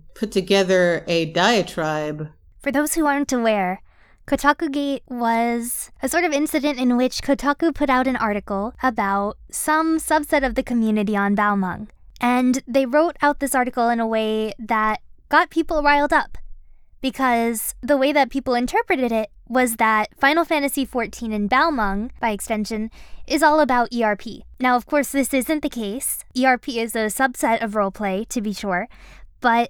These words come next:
Speaker 2: needless to say, all roleplay is not E R P.
Speaker 1: So tell us what the main points you wanted to make in this essay about the perception of R P is, because you started out with, "I'm a role player on Balmung," declaring that proudly, and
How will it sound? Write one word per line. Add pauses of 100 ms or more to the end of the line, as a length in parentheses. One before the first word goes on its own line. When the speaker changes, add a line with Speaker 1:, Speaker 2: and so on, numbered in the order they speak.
(160)
Speaker 2:
needless
to
say, (140)
all
roleplay
is
not
E
R
P. (260)
Speaker 1:
So
tell
us (160)
what (220)
the
main
points
you
wanted
to
make (320)
in
this
essay
about
the
perception
of
R
P
is,
because (320)
you
started
out
with,
"I'm
a
role
player
on
Balmung,"
declaring
that
proudly,
and